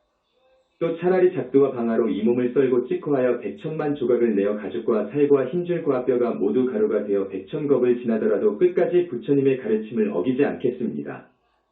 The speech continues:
제열 장, 이 경의 명칭. 이 말을 듣고 아난이 부처님께 여쭈었다. "부처님이시여, 이 경을 무엇이라 이름하여 어떻게 받들어 지니오리까?"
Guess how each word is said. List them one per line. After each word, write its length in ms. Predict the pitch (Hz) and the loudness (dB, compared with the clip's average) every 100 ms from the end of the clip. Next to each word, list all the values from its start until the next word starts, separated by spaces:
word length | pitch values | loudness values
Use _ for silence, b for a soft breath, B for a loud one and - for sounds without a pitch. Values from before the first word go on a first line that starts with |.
| _ _ _ _ _ _ _ _ _ | _ _ _ _ _ _ _ _ _
제열 320 | 123 139 143 - | 6 6 6 2
장, 340 | 113 - - - | -6 -6 -12 -2
이 160 | 123 | 0
경의 220 | 131 123 - | 2 2 2
명칭. 480 | 98 - - - - - _ _ _ _ _ _ _ _ _ - | 0 -6 -12 -16 -16 -20 _ _ _ _ _ _ _ _ _ -12
이 140 | 117 139 | -2 0
말을 260 | 139 151 | 0 0
듣고 260 | 135 123 147 | -2 -2 0
아난이 360 | 113 110 123 - | 0 0 0 -2
부처님께 580 | - 156 147 135 135 | -6 -2 0 2 2
여쭈었다. 640 | - - - - - - - _ _ _ _ _ _ _ _ _ _ _ _ - | 2 -2 -6 -6 -6 -14 -16 _ _ _ _ _ _ _ _ _ _ _ _ -6
"부처님이시여, 960 | 127 175 160 147 127 131 117 - - - _ | -4 -2 0 0 2 2 2 -2 -10 -20 _
이 180 | 160 123 | 0 2
경을 260 | 120 139 110 | 4 4 4
무엇이라 480 | 110 143 - 160 | 2 2 2 0
이름하여 420 | 127 120 120 117 113 | 2 0 -2 -2 -4
어떻게 440 | - 143 160 - | -4 -4 -2 -4
받들어 400 | 120 139 127 123 | -2 0 2 0
지니오리까?" 580 | 110 113 98 - - | -2 -2 -2 -6 -12